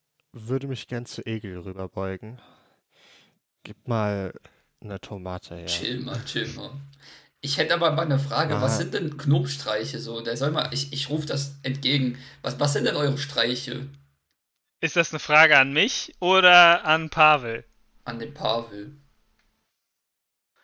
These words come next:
Speaker 3: Gnomstreiche! Also, äh, generell, dass wir hier, äh, untereinander und auch gegenüber anderen da immer, immer ver-, versuchen, denen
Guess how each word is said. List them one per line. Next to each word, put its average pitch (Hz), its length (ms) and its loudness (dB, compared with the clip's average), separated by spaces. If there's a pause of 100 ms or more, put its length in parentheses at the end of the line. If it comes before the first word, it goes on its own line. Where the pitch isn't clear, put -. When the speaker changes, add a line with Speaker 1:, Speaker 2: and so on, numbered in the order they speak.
(120)
Speaker 3:
Gnomstreiche! 254 800 8 (260)
Also, 190 260 6 (300)
äh, 226 120 4 (640)
generell, 262 400 10
dass 240 220 4
wir 233 200 4 (240)
hier, 233 260 4 (280)
äh, 196 420 6
untereinander 262 800 6
und 254 180 2
auch 254 200 6 (160)
gegenüber 247 480 6
anderen 240 440 6 (240)
da 226 120 8
immer, 247 340 6 (220)
immer 226 380 8
ver-, 240 340 2
versuchen, 233 440 0
denen 220 380 2